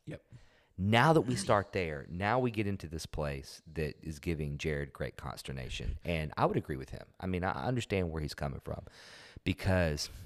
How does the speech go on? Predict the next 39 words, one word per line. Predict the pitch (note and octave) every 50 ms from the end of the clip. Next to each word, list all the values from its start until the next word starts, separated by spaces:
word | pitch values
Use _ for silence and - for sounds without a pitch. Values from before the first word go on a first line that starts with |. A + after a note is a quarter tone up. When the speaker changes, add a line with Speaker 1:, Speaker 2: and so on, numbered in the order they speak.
| - - -
Speaker 2:
golly, | - - - - - - - - - - - - _ _ - -
okay, | - - C#2 -
so | - - -
this | C#2 C#2 D2 - -
is | - -
Larry's | - - - - - -
flesh | - - - - - -
coming | - - - - - -
out. | - - - _ - - - - - - - - - -
Um, | - E2 D#2+ D2+ C#2+ C#2+ C#2 - - - _ _ _ _ _ _ _ _ _ -
there's | F#2 F2+ E2+ -
a | D2+
word | C#2 C2+ D2+ D#2+ D#2 D2+ D2 C#2
that | D2 C#2
I | C2+ -
always | - D2+ D2+ D2+ D2 C#2+
wanna | C#2+ C#2+ C#2
use | C2+ C2 C2+ C#2+ C#2+ C#2 C#2
right | C#2+ C#2 C2 -
here, | - - C2 C2 C2 - - - - - - - - - -
um, | - C#2 - B1 - - - - - - - _ _ _ _ _ _ _ _ _ _ _ _ _ -
but | - C#2 - -
I | -
feel | - - - D2
like | C#2+ C2+ - -
it'll | - - - -
offend | C#2+ - - - C2 B1+ -
people, | - - B1 - - -
so | - - -
I | - -
won't, | C#2 C#2 - - _ -
I | -
won't | C2 C2 - -
say | - - - A1 G#1+
it. | G1+ - - _ _ _ _ - - - - - - _ _ _ _ _ _ _ _ _ _ _ - _ _ - F2+
There | - F#2 F#2 G2
is | G2 E2 E2
a | D#2
great | D2 C2+ - D#2 D2 D#2 D2+ D2+ D2+ D2+ C#2+ C2 - - - - -